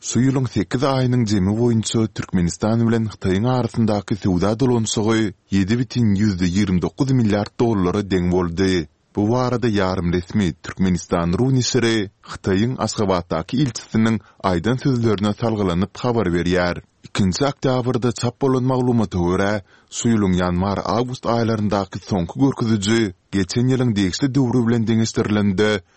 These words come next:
bäş bitin ondan ýedi prosent köpdür. Türkmenistanyň Hytaýa eksportynyň esasy bölegi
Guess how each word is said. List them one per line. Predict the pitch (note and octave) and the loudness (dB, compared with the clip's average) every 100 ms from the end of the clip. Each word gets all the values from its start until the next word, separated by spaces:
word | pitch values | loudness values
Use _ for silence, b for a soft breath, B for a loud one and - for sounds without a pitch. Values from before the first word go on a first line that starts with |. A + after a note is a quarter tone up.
| b | b
bäş | G2 G#2 - G2+ | 0 0 -2 -4
bitin | - F2 - | -2 -4 0
ondan | G#2+ G2+ F2 E2+ | 0 2 0 0
ýedi | F#2 - | 0 -2
prosent | - A2+ - G2+ G2 - | -4 -4 -2 -2 -2 -4
köpdür. | - F#2+ _ G2 F#2 D#2+ - _ - | -6 -6 _ 0 0 0 -8 _ -8
Türkmenistanyň | - - F#2+ F2+ - F2 F2 F#2 D#2 | -8 -2 0 0 0 0 0 -2 -6
Hytaýa | - F#2+ G#2+ B2+ | -4 0 2 2
eksportynyň | C3 - - A#2+ - A2+ F#2+ | -2 -4 -4 -4 0 -2 0
esasy | G2+ E2+ F2 C3+ | -2 -2 -2 0
bölegi | C3+ C3+ A2 A2 G#2+ | 2 2 2 2 0